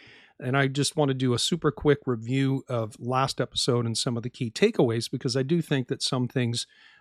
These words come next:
are important to repeat. One of the major points from our last chat is that you don't always have to do stool testing to commit to doing a gut protocol.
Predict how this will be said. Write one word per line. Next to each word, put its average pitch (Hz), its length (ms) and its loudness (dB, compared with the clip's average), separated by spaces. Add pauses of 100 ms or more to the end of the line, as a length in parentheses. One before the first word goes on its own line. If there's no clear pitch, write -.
are 123 120 0
important 120 440 0
to 120 80 -6
repeat. 117 540 -4 (360)
One 190 160 6
of 196 100 8
the 160 60 6
major 156 440 2
points 117 400 -4
from 120 280 -2
our 120 140 -2
last 120 400 -2
chat 104 320 -10 (580)
is 131 100 -2
that 131 140 0
you 139 100 0
don't 147 240 2
always 143 340 2
have 135 240 -4
to 131 120 -10
do 120 160 -4
stool 131 400 -2
testing 120 600 -2
to 120 260 -4
commit 123 480 -4
to 123 100 -6
doing 117 460 -2 (100)
a 120 140 -4
gut 113 320 -6
protocol. - 500 -2